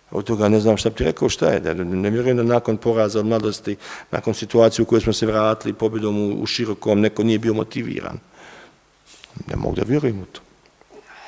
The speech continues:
Imaš loš dan, ne odgovara ti postavka, trener te stavi na slabo mjesto, što je, što je opcija,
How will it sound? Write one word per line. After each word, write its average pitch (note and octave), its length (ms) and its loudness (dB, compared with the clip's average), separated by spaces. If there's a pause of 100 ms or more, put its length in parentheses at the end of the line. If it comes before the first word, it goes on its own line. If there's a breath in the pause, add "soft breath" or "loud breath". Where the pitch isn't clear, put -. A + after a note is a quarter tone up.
(920 loud breath)
Imaš G2 300 -8
loš E2 160 -8
dan, C3 360 -6
ne B2 160 -8
odgovara G#2 480 -8
ti - 120 -16
postavka, G2+ 640 -4 (360 loud breath)
trener F#2+ 320 -4
te - 120 -10
stavi - 260 -8
na D#2 100 -4
slabo E2+ 280 -6
mjesto, A#2 420 -8
što - 160 -14
je, A1+ 80 -14
što - 160 -20
je G1+ 60 -16 (280)
opcija, - 460 -8